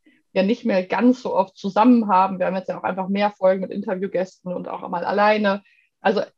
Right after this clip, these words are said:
erzähl uns doch auch da mal, was wäre das, was dir auf den Ohren sozusagen fehlen würde?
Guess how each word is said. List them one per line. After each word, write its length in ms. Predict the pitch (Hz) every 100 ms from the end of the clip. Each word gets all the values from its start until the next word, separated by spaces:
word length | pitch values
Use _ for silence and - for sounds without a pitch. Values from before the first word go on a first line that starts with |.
| _ _
erzähl 340 | 196 - 240
uns 120 | 269
doch 180 | - -
auch 140 | 180 -
da 220 | - 240
mal, 220 | 220 170
was 220 | 202 254
wäre 240 | 185 220 277
das, 240 | 170 -
was 140 | 180 -
dir 140 | 180
auf 80 | 175
den 160 | 185
Ohren 340 | 156 190 190 180
sozusagen 480 | 170 - 175 175 165
fehlen 400 | 226 240 175 160
würde? 400 | 165 180 208